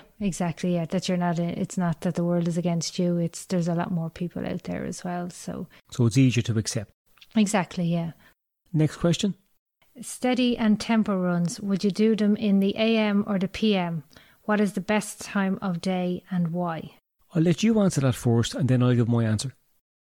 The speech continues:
Speaker 1: I would say I would prefer to do it in the P M, um, because I've allowed myself to get properly fueled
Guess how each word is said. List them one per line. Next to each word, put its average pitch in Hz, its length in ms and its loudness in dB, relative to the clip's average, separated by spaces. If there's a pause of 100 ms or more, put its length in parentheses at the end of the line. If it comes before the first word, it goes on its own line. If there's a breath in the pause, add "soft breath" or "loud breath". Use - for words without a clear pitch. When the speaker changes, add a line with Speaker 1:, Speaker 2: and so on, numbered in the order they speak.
(340)
Speaker 1:
I 233 260 4
would 233 320 4
say 196 640 0
I 208 220 4
would 202 200 2
prefer 190 360 -2
to 180 160 -8
do 185 180 0
it 180 80 0
in 180 160 0
the 170 60 -2
P 214 320 0
M, 175 260 -2 (600 loud breath)
um, 175 380 2
because 180 340 0
I've 180 180 0
allowed 185 420 2
myself 180 520 0
to - 100 -8
get 180 200 -6
properly 185 340 -4
fueled 180 680 0